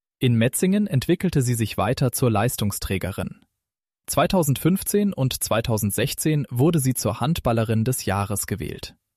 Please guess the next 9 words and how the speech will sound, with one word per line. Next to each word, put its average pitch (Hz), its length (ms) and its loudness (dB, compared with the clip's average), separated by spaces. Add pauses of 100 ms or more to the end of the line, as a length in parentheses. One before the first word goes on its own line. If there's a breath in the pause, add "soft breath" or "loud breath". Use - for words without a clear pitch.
(480)
In 147 120 2
der 147 100 4
Saison 123 380 2
zweitausendfünfzehn 110 1120 0
sechzehn 175 540 0
errang 120 360 0
Metzingen 143 540 2
die 135 140 2
Vizemeisterschaft. - 1120 -4